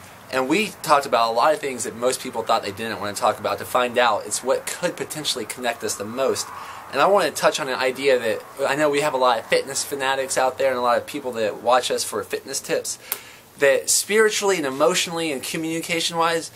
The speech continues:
you need to look at that practice just like you look at your fitness. Do you, do you ever hear someone that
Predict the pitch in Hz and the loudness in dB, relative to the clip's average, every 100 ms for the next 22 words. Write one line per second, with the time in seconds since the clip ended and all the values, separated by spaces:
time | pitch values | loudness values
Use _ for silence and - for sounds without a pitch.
0 | - - 165 202 202 151 160 160 139 147 | -18 -14 -4 0 2 4 2 2 6 6
1 | 135 156 127 127 107 - 170 131 139 139 | 4 0 0 -2 -6 0 0 2 0 0
2 | 135 131 123 135 107 104 - 160 110 85 | -2 -4 -2 -2 -4 -6 -2 -2 -2 -10
3 | - - - - - - - 233 262 156 | -10 -10 -16 -20 -20 -12 -4 -2 -2 -6
4 | 160 220 233 214 170 151 180 180 - 160 | -6 2 4 4 2 0 2 2 2 2
5 | 151 131 | 2 0